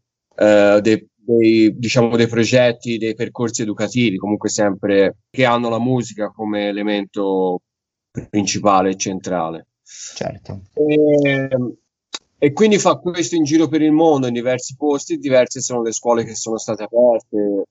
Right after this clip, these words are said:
Speaker 1: eh, dal, eh, ce n'è una in Ghana, ce n'è una in Mali, in Thailandia, in Sudafrica, in Brasile, in Argentina e in altri posti, in Pakistan.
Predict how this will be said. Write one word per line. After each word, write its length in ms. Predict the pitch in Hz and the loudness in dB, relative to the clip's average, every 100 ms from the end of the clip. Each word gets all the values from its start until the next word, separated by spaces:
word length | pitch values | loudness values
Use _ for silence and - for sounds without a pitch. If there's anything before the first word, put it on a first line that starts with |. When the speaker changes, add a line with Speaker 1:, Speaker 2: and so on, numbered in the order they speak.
| _ | _
Speaker 1:
eh, 400 | 101 95 92 92 | -4 0 0 0
dal, 580 | 98 92 95 92 107 - _ _ _ _ | 2 2 2 2 2 0 _ _ _ _
eh, 720 | 87 98 98 95 90 90 92 95 | 0 0 2 2 4 4 2 0
ce 140 | 110 | 2
n'è 80 | 104 | 4
una 240 | 101 101 | 4 4
in 120 | 98 | 4
Ghana, 680 | 104 123 131 127 127 123 123 117 | 2 4 4 2 2 2 0 -4
ce 80 | 107 | -8
n'è 100 | 107 | -6
una 540 | 107 107 104 101 101 | -4 -2 -2 -2 -2
in 100 | 104 | 0
Mali, 640 | 120 131 127 123 120 120 120 _ _ _ | 2 4 4 0 -4 -6 -10 _ _ _
in 160 | - 98 | -10 -4
Thailandia, 960 | 110 104 113 123 117 117 117 117 117 113 | 0 2 2 2 0 -4 -4 -4 -4 -6
in 140 | 107 | -6
Sudafrica, 840 | - 113 110 117 117 - 120 117 113 | -6 -6 0 2 2 -2 -8 -6 -6
in 100 | 107 | -6
Brasile, 520 | 113 107 120 123 117 | -6 -4 -2 2 2
in 100 | 113 | 2
Argentina 920 | 110 113 110 107 - 117 110 110 110 - _ _ _ _ _ _ _ _ - | 0 -2 -8 -8 -2 0 2 0 -2 -8 _ _ _ _ _ _ _ _ 0
e 100 | 123 | 4
in 80 | 123 | 4
altri 340 | - 95 110 | 2 0 -4
posti, 320 | 92 98 95 | -4 -6 -4
in 120 | 101 | -6
Pakistan. 760 | 98 117 107 110 101 - 107 107 | 0 0 0 -6 -8 -6 -6 -6